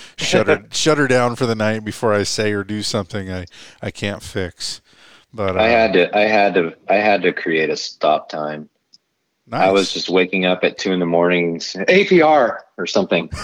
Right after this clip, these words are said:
Speaker 2: I was, like, couldn't get out of thinking about loans and clients, timelines, and all that stuff.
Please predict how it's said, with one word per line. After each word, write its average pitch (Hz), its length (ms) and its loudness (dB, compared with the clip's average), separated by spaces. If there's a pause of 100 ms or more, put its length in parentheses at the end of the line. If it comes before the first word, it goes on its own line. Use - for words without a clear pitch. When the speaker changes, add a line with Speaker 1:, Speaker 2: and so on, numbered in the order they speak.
(500)
Speaker 2:
I - 220 0 (1000)
was, 92 520 0
like, 85 200 2 (420)
couldn't 110 180 4
get 98 160 4
out 85 240 4
of 76 220 0 (120)
thinking 82 280 -6
about 73 340 2
loans 78 400 -2
and 67 180 -8
clients, 73 520 -2
timelines, 73 640 -4
and 62 100 -20
all 64 120 -6
that 65 200 -4
stuff. 67 300 -4